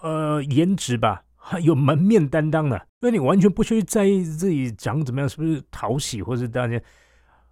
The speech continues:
那再来，作词作曲这些创作能力呢，啊，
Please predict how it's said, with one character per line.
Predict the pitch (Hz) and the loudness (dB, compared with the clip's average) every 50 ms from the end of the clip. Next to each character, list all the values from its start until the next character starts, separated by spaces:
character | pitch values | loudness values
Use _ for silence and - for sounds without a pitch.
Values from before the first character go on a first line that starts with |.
| _ _ _ _ | _ _ _ _
那 | - 185 202 | -6 -6 -4
再 | - - 254 240 196 | 2 4 4 6 6
来， | 127 82 76 - _ _ _ _ _ _ _ _ _ _ _ | 4 2 0 -6 _ _ _ _ _ _ _ _ _ _ _
作 | - 254 262 226 165 | -2 2 4 4 4
词 | - - - 127 139 | 4 2 0 0 -2
作 | 143 - 226 196 160 | 0 2 4 4 4
曲 | - - - 123 98 87 | 4 0 -6 -6 -6 -8
这 | 87 - 175 | -6 -4 -4
些 | 175 - 180 175 180 180 170 160 135 143 151 147 | 0 0 0 2 2 0 0 -2 -4 -8 -14 -16
创 | - - 240 220 185 160 | -2 0 2 2 2 2
作 | - - 185 160 | 2 2 2 2
能 | 143 127 123 117 127 | 2 2 0 0 2
力 | 160 170 143 | 2 2 2
呢， | 127 131 110 - _ _ | 2 0 -2 -8 _ _
啊， | - - 151 | -10 -10 -10